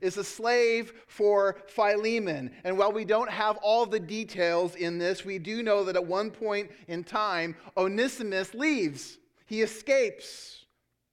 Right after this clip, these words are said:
That's why some call him a, quote,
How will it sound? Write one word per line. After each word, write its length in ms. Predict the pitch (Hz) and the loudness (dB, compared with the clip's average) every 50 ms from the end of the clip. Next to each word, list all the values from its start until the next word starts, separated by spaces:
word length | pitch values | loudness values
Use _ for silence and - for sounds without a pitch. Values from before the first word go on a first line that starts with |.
| _ _ _ _ _ _ | _ _ _ _ _ _
That's 180 | 190 196 196 - | 0 0 0 0
why 200 | 226 233 220 214 | 2 2 2 0
some 360 | - - 262 240 240 240 240 | 0 0 2 2 2 0 -2
call 360 | - - - 226 220 220 220 | -4 0 2 2 2 2 0
him 280 | 214 214 214 214 214 208 | -2 -2 -4 -2 0 0
a, 220 | 196 196 190 180 | 2 2 2 0
quote, 440 | - - 233 220 208 208 202 202 | 0 0 2 2 4 2 2 0